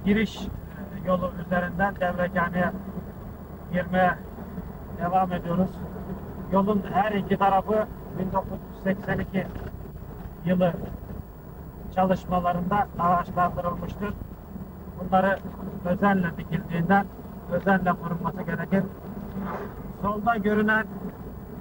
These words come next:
şu anda ekranda görünen, e, Devrekani ilçemizin yem fabrikası yapılmaktadır. Çalışmalarına devam edecektir. Bin dokuz yüz seksen üç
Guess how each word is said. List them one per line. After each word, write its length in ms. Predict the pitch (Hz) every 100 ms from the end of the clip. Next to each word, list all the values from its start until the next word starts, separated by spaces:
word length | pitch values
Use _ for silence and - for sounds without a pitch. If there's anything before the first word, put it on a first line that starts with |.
| - - 208
şu 100 | 196
anda 400 | 190 190 190 - - - -
ekranda 500 | 175 - 185 190 190
görünen, 420 | 190 190 190 202
e, 1300 | - - - - - - - - - - - - -
Devrekani 540 | 185 190 190 196 202
ilçemizin 580 | 202 180 190 190 175 202 - - - - - -
yem 180 | 202 214
fabrikası 720 | 190 180 170 180 156 170 151 - - - - - - - - - - -
yapılmaktadır. 760 | 175 - 175 165 - 165 196 190 - - -
Çalışmalarına 800 | 180 180 185 185 185 185 185 185 - - - - -
devam 320 | 175 190 202
edecektir. 560 | 175 165 156 160 - 196 - -
Bin 140 | 180
dokuz 280 | 185 - 180
yüz 180 | 180 -
seksen 320 | 180 -
üç 100 | 185